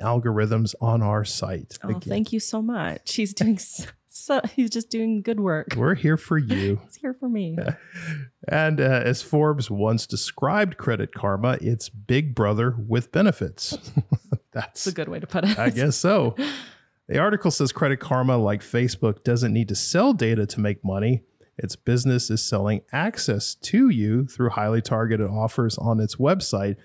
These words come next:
Speaker 1: which provides advice on how you can improve your credit.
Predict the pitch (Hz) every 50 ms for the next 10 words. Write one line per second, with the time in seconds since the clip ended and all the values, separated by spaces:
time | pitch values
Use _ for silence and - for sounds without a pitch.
0 | _ _ _ _ _ _ - 151 170 - - - 208 143 131 139 139 151 151 151
1 | 147 127 104 110 101 95 104 123 123 - - - - - - 123 131 107 95 98
2 | 104 107 110 107 - 117 110 101 - - - 98 98 95 92 98 107 - - -
3 | - - - 175 202 - 131 127 123 - - -